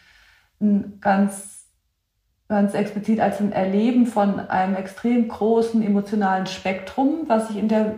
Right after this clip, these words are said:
Musik erkannt hatte und,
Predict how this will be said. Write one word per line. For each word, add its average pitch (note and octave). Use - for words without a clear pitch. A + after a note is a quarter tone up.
Musik A3
erkannt A#3+
hatte B3+
und, A3+